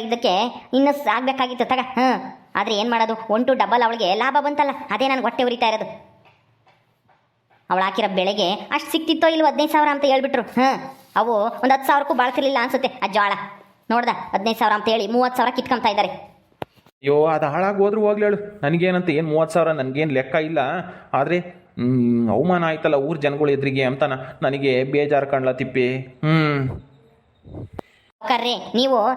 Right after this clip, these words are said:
Speaker 1: ಇಲ್ಲಿರೋರ್ನ ಇದು ಮಾಡ್ಬಾರ್ದಾಗಿತ್ತು. ಬೇರೆ ಎಲ್ಲನ ಬೆಂಗಳೂರು, ತುಮಕೂರು ಕಡೆ ಇರೋರ್ನ ಯಾರನ್ನ ರೌಡಿಗಳಿಗೆ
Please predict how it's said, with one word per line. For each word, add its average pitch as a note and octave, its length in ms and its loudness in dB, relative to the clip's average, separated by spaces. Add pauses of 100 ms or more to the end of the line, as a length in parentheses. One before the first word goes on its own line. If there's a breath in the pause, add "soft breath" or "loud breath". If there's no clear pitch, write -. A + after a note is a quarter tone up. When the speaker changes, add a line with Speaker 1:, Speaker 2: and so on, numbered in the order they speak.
(120)
Speaker 1:
ಇಲ್ಲಿರೋರ್ನ D#4+ 420 4 (320)
ಇದು D4 80 -2
ಮಾಡ್ಬಾರ್ದಾಗಿತ್ತು. D4 540 2
ಬೇರೆ C4+ 380 0
ಎಲ್ಲನ C4+ 260 2
ಬೆಂಗಳೂರು, C#4 280 2
ತುಮಕೂರು C#4+ 320 0
ಕಡೆ C4 160 0
ಇರೋರ್ನ B3+ 300 0
ಯಾರನ್ನ B3 300 0
ರೌಡಿಗಳಿಗೆ A3+ 680 0